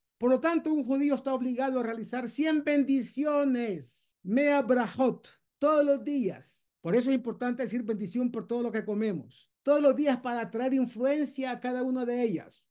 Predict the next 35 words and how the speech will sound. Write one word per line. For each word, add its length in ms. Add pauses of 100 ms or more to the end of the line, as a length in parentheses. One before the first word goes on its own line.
Dado 460
que 120
cien 440
bendiciones, 1040
cien 260
Brajot 520
vienen 540 (120)
en 80
el 140
nombre 540
del 160
Señor, 540 (360)
Aleph, 260
Dalet, 300
Nun, 200
Yud, 320 (320)
de 140
estos 260
estanques 600
que 100
se 140
llaman 280
Brejot. 540 (300)
Por 120
lo 140
tanto, 380
si 200
falta 500
incluso 520
una 320
sola 320
bendición, 880 (360)
una 160
sola 240
brajá, 540